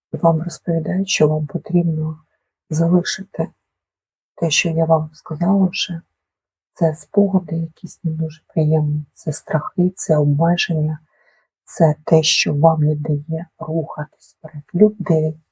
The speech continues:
які, е, в оточенні,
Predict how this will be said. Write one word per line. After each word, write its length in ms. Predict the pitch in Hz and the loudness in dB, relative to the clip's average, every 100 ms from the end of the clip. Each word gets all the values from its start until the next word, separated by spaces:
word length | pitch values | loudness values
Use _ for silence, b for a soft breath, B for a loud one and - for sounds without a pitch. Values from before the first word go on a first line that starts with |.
| - | -4
які, 520 | 151 160 156 - - | -2 -2 -6 -6 -2
е, 180 | 160 151 _ _ _ _ _ _ - | -2 -4 _ _ _ _ _ _ 0
в 260 | 156 147 151 | 0 2 0
оточенні, 880 | 160 - 185 - - 156 151 156 | -2 2 2 2 -2 -4 -4 -6